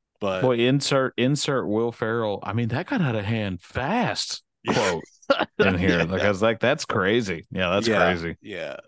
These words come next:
Speaker 1: All right. So, but I do suggest watching that one. That's a, that's a good one. All right. Number three on Wikipedia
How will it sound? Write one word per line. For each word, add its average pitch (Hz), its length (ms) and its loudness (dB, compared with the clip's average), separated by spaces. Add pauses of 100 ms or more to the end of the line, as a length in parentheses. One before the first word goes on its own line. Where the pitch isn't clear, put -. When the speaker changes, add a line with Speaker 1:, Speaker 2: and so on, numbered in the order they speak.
Speaker 1:
All 110 80 -4 (100)
right. 87 320 -6
So, 101 760 -4
but 123 120 -4
I 147 120 2
do 196 160 2
suggest 139 400 -2
watching 113 360 0
that 87 200 -8
one. 87 120 -12
That's 98 240 -6
a, 92 240 -6
that's - 160 -12
a 95 60 -10
good 85 140 -8
one. 82 120 -8
All 98 80 -6
right. 101 120 -2
Number 135 200 2
three 147 220 0
on 123 140 0
Wikipedia 139 680 -2